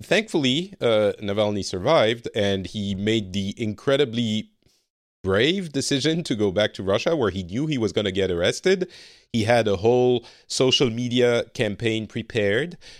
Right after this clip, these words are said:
which, um, it could have, uh, sparked the protests even without it, but it certainly seemed like that was very cleverly done.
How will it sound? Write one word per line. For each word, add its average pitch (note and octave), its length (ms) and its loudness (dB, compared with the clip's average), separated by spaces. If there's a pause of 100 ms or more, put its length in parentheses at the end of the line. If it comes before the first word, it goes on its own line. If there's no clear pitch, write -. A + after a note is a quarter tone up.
which, - 640 0
um, G2 440 2 (540)
it C3 260 -2
could C3 140 2
have, G2 300 -2 (640)
uh, G2+ 220 2 (220)
sparked A#2 580 0
the G#2 100 -4
protests A#2 800 -2
even G#2+ 300 -4
without A#2 340 2
it, G2+ 220 -2
but F#2+ 260 0 (320)
it A#2 180 -4
certainly B2 440 -2
seemed A2+ 400 -4
like F#2 260 0
that G2 260 0
was F#2+ 360 -2
very A2+ 400 0
cleverly F#2 600 -2
done. F2+ 460 -6